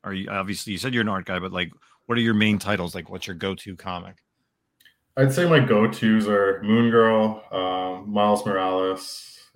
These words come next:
Speaker 2: Um, I, I still like the Turtle stuff.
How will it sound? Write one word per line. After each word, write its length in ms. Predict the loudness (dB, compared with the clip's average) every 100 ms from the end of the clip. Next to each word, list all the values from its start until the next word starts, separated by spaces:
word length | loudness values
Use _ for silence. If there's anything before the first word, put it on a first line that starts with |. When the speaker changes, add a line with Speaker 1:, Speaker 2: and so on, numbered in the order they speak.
| _
Speaker 2:
Um, 600 | -8 -6 -8 -10 -14 -16 _ _ _ _ -6
I, 200 | -2 0
I 60 | -2
still 400 | -4 4 6 8
like 320 | 6 2 -4
the 100 | -14
Turtle 440 | -8 -4 -2 -2
stuff. 600 | -4 -6 -2 -2 -4 -8